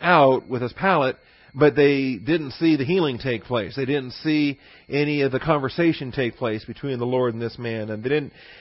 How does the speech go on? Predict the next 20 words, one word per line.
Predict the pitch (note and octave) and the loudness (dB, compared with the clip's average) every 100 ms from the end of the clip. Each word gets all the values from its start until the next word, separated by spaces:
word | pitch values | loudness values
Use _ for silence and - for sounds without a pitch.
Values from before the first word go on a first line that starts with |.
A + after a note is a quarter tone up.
| - | -20
in | - D2+ E2+ C#3+ | -14 -12 -6 2
other | D#3+ | 2
words, | D3 C3 | 2 2
this | E3+ F3 | 0 0
was | D3+ C#3 | -4 -2
not | C#3 D3 D3 C#3 A#2 | 0 2 4 2 0
a | |
place | - D3+ C#3 C3 - | -4 2 2 2 -2
where | C3+ C3 | -4 -2
the | B2 A#2+ A2+ | -4 -6 -8
critics | - D#3 C#3 C3 - - - | -2 2 2 0 -6 -18 -4
typically, | D#3+ D3+ C3+ B2 A#2 A#2 - _ _ - | -4 -2 -4 -2 -2 -4 -12 _ _ -6
um, | B2 A#2+ A2+ G#2+ G2+ G#2+ _ _ _ _ _ _ - - - - | -2 0 0 -2 -6 -16 _ _ _ _ _ _ -20 -20 -20 -20
hung | - D3+ C#3 | -4 -2 0
out | C#3+ C3+ | 0 0
in. | A#2 G2+ | -2 -6
They | A2+ | -6
didn't, | C#3 A#2 G#2+ | -6 -6 -8
they | B2+ | -4
didn't, | C3 B2+ A2 | -4 -4 -8